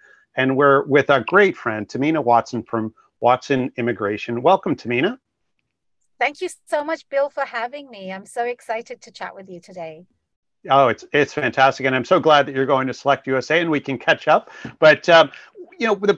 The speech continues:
Speaker 1: big reason we're doing these, this series of podcasts are to connect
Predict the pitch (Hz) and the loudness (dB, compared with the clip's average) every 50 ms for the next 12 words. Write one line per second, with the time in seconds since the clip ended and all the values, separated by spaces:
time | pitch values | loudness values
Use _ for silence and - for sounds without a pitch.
0 | - _ 262 262 277 294 277 240 233 214 - 196 180 170 165 160 180 175 175 175 | 0 _ -4 -2 -2 -2 -4 -4 -4 -4 -2 0 0 0 0 2 2 2 2 2
1 | 170 165 156 - - _ _ - 170 151 156 165 - - - - 185 180 185 190 | 2 0 -2 -4 -6 _ _ -18 -6 -2 -2 -2 -2 -4 -6 -4 -2 -2 0 -2
2 | 165 - 180 131 - 175 190 214 202 - - 160 151 143 - - - - - 147 | -2 -4 -6 -4 0 0 0 0 0 0 0 0 0 0 -2 -8 -10 -2 0 0
3 | 151 156 147 139 - - - - 147 160 170 175 180 - _ - | 0 0 -2 -4 -8 -12 -12 -8 -2 0 0 0 0 -4 _ -20